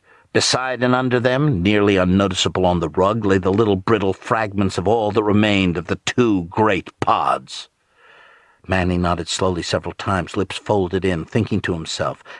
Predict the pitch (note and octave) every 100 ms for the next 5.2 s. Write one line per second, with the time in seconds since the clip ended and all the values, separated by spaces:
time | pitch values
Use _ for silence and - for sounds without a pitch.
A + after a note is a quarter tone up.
0 | - F2+ A#2+ G#2 F#2 E2+ - G2+ D#2 -
1 | E2+ D2 - - C2+ - - C#2+ D2+ -
2 | - - - C#3+ D3+ - - - G2 D#3+
3 | G2 D#3 - B2 C3 F2 A2 E3 - F#2+
4 | - F2 - - - - G#3 D#4 D4+ A2
5 | G#2+